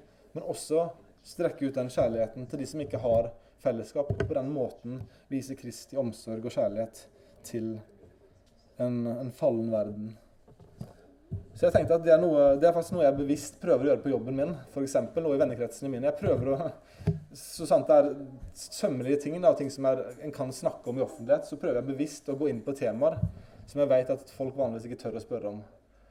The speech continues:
Eh, og det er noe jeg utfordrer meg selv på, og prøver å gjøre bevisst, fordi jeg tror det er noe som, at det ligger noe der som folk har lyst til å snakke om, og kan på den måten være med å,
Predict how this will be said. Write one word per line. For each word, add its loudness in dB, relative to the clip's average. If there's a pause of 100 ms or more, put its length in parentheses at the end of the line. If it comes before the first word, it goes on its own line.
(160)
Eh, 2
og 0
det 6
er 4
noe 6
jeg 4
utfordrer -4
meg 2
selv -4
på, -2 (120)
og -6
prøver 2
å 4
gjøre 2
bevisst, -4
fordi -4
jeg -6
tror -6
det 8
er 4
noe -4
som, -6 (160)
at -8
det 0
ligger -4
noe -2
der 0
som -12
folk -10
har -6
lyst -14
til -14
å -8
snakke -6
om, -6
og -8
kan -6 (460)
på -2
den -2
måten -4
være -2
med -4
å, -4